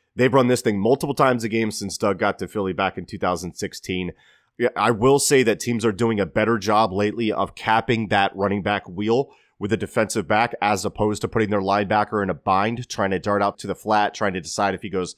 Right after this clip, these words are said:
under the pick or over the pick. And that's what Cincy does here, but the, the triangle read in the middle of the field, the two shallow crosses with the sit route over top of them,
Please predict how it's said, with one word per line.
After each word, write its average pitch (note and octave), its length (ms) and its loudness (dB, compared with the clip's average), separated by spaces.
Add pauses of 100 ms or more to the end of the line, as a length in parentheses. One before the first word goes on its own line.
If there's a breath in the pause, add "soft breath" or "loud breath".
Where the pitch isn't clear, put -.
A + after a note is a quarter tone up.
under B2 240 4
the G#2+ 80 -2
pick A#2+ 300 0
or G#2 120 -2
over A2+ 240 2
the F#2+ 120 -4
pick. - 360 -4 (440 soft breath)
And A#2 100 2
that's D3 160 2
what D3 140 2
Cincy D3 280 0
does B2+ 260 4
here, C3+ 200 4
but G#2 160 -2
the, A2+ 100 2
the G2 160 -4
triangle C#3+ 520 2
read A2+ 180 0
in G#2+ 80 -2
the G2+ 80 -2
middle A#2+ 240 2
of G2+ 60 -2
the G2+ 80 -2
field, E2 400 -4 (340 soft breath)
the G#2 100 0
two D#3 220 -2
shallow C3 340 2
crosses G#2+ 560 2
with F#2+ 140 -6
the F#2+ 80 -4
sit - 300 -2
route G#2 280 2
over F#2+ 220 -6
top G#2 320 0
of F2+ 80 -4
them, E2 360 -2